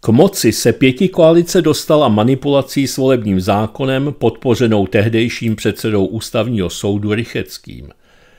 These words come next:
Své voliče přesvědčovala především O D S pomocí lží a neustávajících útoků na ano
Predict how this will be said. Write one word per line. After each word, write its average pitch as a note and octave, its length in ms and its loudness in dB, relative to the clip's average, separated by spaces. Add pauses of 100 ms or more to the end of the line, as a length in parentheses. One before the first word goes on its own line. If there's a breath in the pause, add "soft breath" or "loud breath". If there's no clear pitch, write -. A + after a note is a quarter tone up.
(300 soft breath)
Své C#3 280 2
voliče F#3 440 4
přesvědčovala E3 800 2
především D3+ 560 -2
O C#3+ 200 2
D C#3 260 4
S B2+ 200 -2
pomocí B2+ 580 0
lží A2+ 520 0
a A2+ 140 -2
neustávajících C3 1300 0
útoků B2 600 0
na A#2 140 2
ano F2+ 500 -4